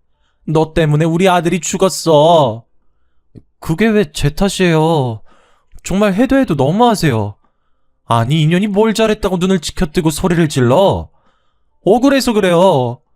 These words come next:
그동안 무시당한 것도 억울한데 남편 죽은 지 며칠이나 지났다고 저를 쫓아내려고 들어요?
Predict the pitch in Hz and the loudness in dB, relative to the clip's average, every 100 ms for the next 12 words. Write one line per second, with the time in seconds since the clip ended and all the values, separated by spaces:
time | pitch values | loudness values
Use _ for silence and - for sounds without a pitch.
0 | _ _ _ _ - 165 170 180 117 151 | _ _ _ _ -8 -2 0 0 0 -2
1 | - 208 202 190 - 160 151 170 165 143 | -2 -2 0 -2 0 0 2 -2 -2 -2
2 | 113 - _ _ _ - 160 202 269 247 | -6 -10 _ _ _ -4 -2 0 0 0
3 | 254 240 160 170 - 240 254 254 208 214 | -2 0 0 0 0 -2 0 0 -2 -2
4 | 214 196 180 151 156 170 285 - 311 302 | -2 -2 -2 -2 -2 -2 -4 -2 0 2
5 | 240 165 139 123 131 | 0 0 0 0 -2